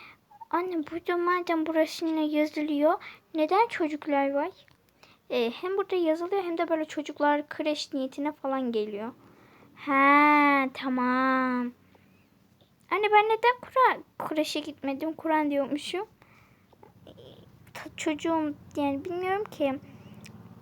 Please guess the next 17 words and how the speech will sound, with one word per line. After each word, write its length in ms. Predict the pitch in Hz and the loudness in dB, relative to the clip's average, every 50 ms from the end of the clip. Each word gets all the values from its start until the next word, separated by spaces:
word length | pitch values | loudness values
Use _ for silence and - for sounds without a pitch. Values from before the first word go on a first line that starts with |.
| - - - - - | -20 -20 -20 -18 -6
Kreşe 360 | - - 320 330 320 - 359 | -2 0 0 0 0 0 -2
gitmediniz. 800 | 349 370 349 - 392 392 359 320 294 294 320 349 359 - - 311 | -2 -2 -4 -4 -4 -4 -2 0 -2 -2 -2 -4 -6 -8 -8 -6
Neden 560 | 311 311 320 381 427 494 466 381 320 277 320 | -4 -4 0 0 0 0 0 0 -2 0 0
bilmiyorum 440 | 320 381 415 403 339 294 277 269 277 | 0 0 0 0 0 0 0 0 0
ama 120 | 339 403 | 0 0
anaokuluna 720 | - 294 320 339 349 339 339 - - 349 349 349 370 403 | 0 0 2 2 2 0 0 0 -2 -2 0 0 0 -2
gideceksiniz. 680 | 415 392 349 339 330 330 339 339 - - - 320 311 294 - - - - - - - - - - - - | -2 -2 -2 0 0 2 2 0 -2 -4 -8 -8 -8 -8 -8 -10 -16 -20 -20 -20 -20 -20 -20 -20 -12 -6
Yay. 520 | 359 339 330 330 311 302 285 285 262 277 302 - - - - - - - - - - - - _ - 381 - - - | 0 2 4 6 6 6 6 4 4 2 0 -4 -12 -20 -20 -20 -20 -20 -20 -20 -20 -20 -20 _ -16 -16 -12 -8 -4
Bu 80 | 330 | -2
yüzden 180 | 311 320 381 415 | 0 0 0 0
çok 240 | 403 - 349 302 269 | 0 -2 -4 -2 -2
mutluyuz. 680 | 277 277 277 - - 285 285 285 294 285 - - - _ _ _ _ _ _ _ _ _ _ _ _ _ _ _ _ | -4 -4 -4 -4 -6 -4 -4 -2 -4 -4 -6 -10 -14 _ _ _ _ _ _ _ _ _ _ _ _ _ _ _ _
Ben 140 | 381 381 381 | -6 -4 -4
de 60 | 370 | -2
çok 200 | 359 - 302 - | -2 -2 -2 -2
mutluyum. 520 | - 277 277 - - - 294 294 285 294 294 - - _ _ _ _ _ _ _ _ _ _ - _ _ _ _ _ _ _ _ _ _ _ _ _ - 659 679 698 - - - | -2 -2 -4 -4 -6 -4 -2 0 0 0 -2 -6 -12 _ _ _ _ _ _ _ _ _ _ -20 _ _ _ _ _ _ _ _ _ _ _ _ _ -20 -20 -20 -20 -14 -8 -6
Bakın. 360 | 330 330 320 - 311 311 | -4 -4 -2 -2 -2 -4